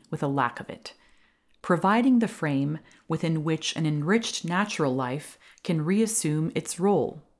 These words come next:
It is full of mends, and there are many missing,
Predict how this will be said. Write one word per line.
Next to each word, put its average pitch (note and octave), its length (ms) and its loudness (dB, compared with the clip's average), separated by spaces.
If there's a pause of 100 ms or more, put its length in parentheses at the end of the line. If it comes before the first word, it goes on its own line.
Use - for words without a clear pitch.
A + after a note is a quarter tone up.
(880)
It E3 100 0
is D#3 200 -2
full G#3+ 260 2
of F#3+ 120 2
mends, C3+ 680 -2 (340)
and D#3+ 120 0
there E3+ 160 2
are F3 60 2
many F3+ 320 2
missing, - 540 -2